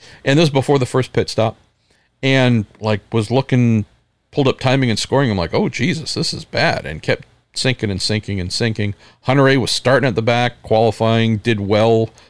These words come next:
on his first lap, not so well on the second lap, so he started towards the back. He was stuck towards the back. Rinus was,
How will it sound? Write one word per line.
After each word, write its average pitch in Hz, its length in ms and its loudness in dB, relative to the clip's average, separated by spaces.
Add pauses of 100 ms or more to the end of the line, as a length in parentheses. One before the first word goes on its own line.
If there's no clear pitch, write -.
(140)
on 101 100 -4
his 98 100 -4
first 113 280 -2
lap, 107 360 0
not 101 200 -4
so 113 120 -2
well 107 200 0
on 101 120 0
the 90 60 -4
second 113 340 -2
lap, 104 320 -2
so 101 160 -2
he 95 60 -4
started 98 440 -4
towards 101 260 -6
the - 80 -18
back. 110 400 -2 (320)
He 127 180 0
was 123 120 2
stuck 120 300 -2
towards 113 280 0
the - 80 -6
back. 107 380 0 (300)
Rinus 139 500 2
was, 120 380 0